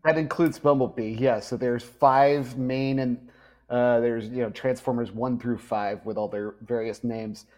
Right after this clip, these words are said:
And then the Bumblebee prequel, and then this is another prequel that happens before the events of Transformers.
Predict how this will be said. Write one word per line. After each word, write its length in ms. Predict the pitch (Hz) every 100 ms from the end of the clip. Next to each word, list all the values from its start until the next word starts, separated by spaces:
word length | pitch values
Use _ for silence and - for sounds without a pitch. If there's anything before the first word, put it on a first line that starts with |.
| _ 117
And 120 | 123
then 280 | 120 117 - _ _ _ - -
the 100 | 123
Bumblebee 540 | 107 151 147 120 139
prequel, 500 | 131 139 123 127 123
and 100 | 120
then 180 | 117 117
this 200 | 139 143
is 140 | 113
another 640 | 113 120 120 117 110 101 _ _ _ _ -
prequel 760 | - 160 143 120 107 95 - -
that 100 | 104
happens 360 | 117 117 107
before 440 | - 117 - 123 120
the 140 | 113
events 480 | 107 90 101 92 -
of 100 | 90
Transformers. 920 | - 90 85 _ 85 - - _